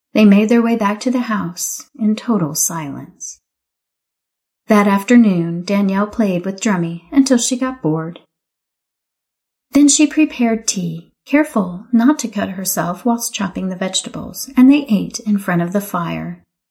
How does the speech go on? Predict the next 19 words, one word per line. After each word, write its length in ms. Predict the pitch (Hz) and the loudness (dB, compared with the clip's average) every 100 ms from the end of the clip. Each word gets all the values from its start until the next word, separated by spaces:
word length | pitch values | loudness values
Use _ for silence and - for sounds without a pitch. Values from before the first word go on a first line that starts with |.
| _ _ _ _ _ _ _ _ | _ _ _ _ _ _ _ _
When 160 | 226 226 | 6 6
the 80 | 220 | 6
clock 320 | - 233 - | 2 0 0
chimed 320 | - 233 240 | 0 4 4
seven, 640 | - 262 185 170 160 160 _ | 4 0 0 -2 -8 -12 _
Danielle 540 | - 208 196 226 170 165 | -2 2 4 4 2 -2
tucked 380 | - 208 - - | -8 -10 -8 0
Drummy 340 | 247 214 175 | 4 4 2
into 220 | 175 220 | -2 -4
bed 320 | 214 196 165 - _ - | -2 -2 -4 -14 _ 2
and 160 | 262 262 | 4 6
helped 320 | 294 294 - | 2 0 2
Harriet 320 | 247 208 208 | 2 2 0
from 200 | 214 202 | -2 0
her 140 | 254 | 2
chair 440 | 269 - 190 165 160 | 2 2 -2 -4 -2
onto 300 | 175 170 196 | -2 -2 -4
the 120 | 185 | -4
settee. 640 | 190 180 175 202 185 175 | -2 -4 -6 -8 -10 -14